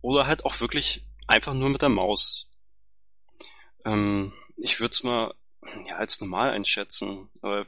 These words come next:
es ist, ist Gewohnheitssache natürlich auch. Wie, wie man jetzt, ähm, wirklich arbeitet, ob ich mehr mit der Maus arbeite, mehr mit der Tastatur.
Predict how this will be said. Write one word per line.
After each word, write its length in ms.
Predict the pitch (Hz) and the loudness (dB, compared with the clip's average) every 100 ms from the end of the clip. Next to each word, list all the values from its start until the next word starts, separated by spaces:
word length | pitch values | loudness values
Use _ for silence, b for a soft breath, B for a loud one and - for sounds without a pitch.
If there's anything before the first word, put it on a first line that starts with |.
| - - - - - - - - | -12 -20 -20 -20 -20 -20 -12 4
es 140 | - | 4
ist, 240 | - - - B B B B B B - | 6 2 -6 B B B B B B 4
ist 360 | - - - - | 6 6 4 -10
Gewohnheitssache 840 | 143 156 131 151 135 117 110 101 | 0 2 8 8 8 4 0 -2
natürlich 460 | 98 - 104 95 - | -4 -4 -6 -8 -8
auch. 320 | - - - - | -10 -12 -20 -20
Wie, 340 | - - 113 - | -16 -8 -6 -2
wie 120 | 120 | 6
man 220 | 127 123 113 | 8 8 8
jetzt, 280 | 113 - | 6 4
ähm, 260 | 113 104 104 | 2 -2 -2
wirklich 260 | 113 117 120 | -2 4 6
arbeitet, 400 | 131 135 120 - | 6 4 0 -6
ob 80 | |
ich 80 | 113 | -2
mehr 160 | 113 117 | 2 2
mit 100 | 104 | 2
der 80 | 104 | 4
Maus 240 | 127 139 | 6 6
arbeite, 360 | 120 117 113 110 | 4 -6 -6 -6
mehr 160 | 107 | -4
mit 160 | 110 101 | -4 -6
der 80 | 98 | -4
Tastatur. 600 | 104 - 101 113 101 | 0 0 -2 -8 -8